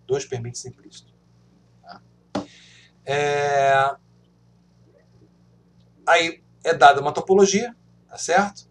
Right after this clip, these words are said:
Onde você tem aí várias redes I P V seis. E em cima dessa topologia que a gente vai fazer os filtros de exemplo,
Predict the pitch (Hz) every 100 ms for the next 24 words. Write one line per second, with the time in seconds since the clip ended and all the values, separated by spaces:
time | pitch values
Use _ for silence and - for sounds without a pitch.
0 | - 120 117 117 110 127 117 110 120 107
1 | - 104 104 135 143 180 - 190 - -
2 | _ _ _ _ _ _ _ 147 160 -
3 | 185 175 - 160 180 185 143 160 - -
4 | - 165 160 143 147 - 156 143 - 123
5 | 110 110 107 98 - 101 98 90